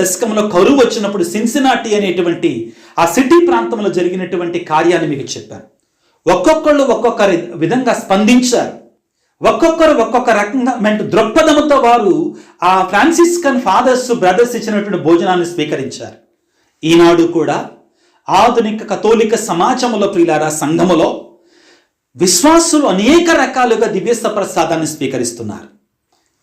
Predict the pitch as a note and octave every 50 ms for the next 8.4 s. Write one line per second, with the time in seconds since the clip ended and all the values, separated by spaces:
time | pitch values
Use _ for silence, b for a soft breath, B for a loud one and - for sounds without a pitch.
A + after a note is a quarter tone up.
0 | _ C3+ C#3+ E3 F#3+ A3 A3 G#3+ A3+ G#3+ F#3+ F#3 F3 E3 E3 D#3+ - D#3 C#3+ B2+
1 | B2+ B2+ - - - - - b b b b b b b - C3+ F3 B3 D4 D4+
2 | - - F4 E4 D4+ D4 C#4 C4+ C4 A#3+ - A3 A#3 A#3 A3 A3 G3 F#3 F#3+ F3+
3 | E3+ D#3+ D3+ - F3 D3 - - - - _ _ _ _ _ _ _ _ _ _
4 | _ - E3 G#3+ C4 C#4 - - D#4+ D#4 D4+ C#4+ C4+ C#4 C4 B3+ C4 A#3+ B3 A#3
5 | - A#3+ A3+ F#3+ D3+ C3 - B B B B B B - E3+ F#3+ G3 G3 G3+ G#3
6 | G3+ F3+ D#3+ C#3 C#3 - - - - _ _ _ _ _ - F3+ - - C#4 E4
7 | E4 D#4+ - C#4+ F#3 D3+ - - B2+ A#2+ A#2 - - - _ _ _ E3 D3+ D3
8 | D#3 E3 D#3+ D3 C#3+ D#3+ - -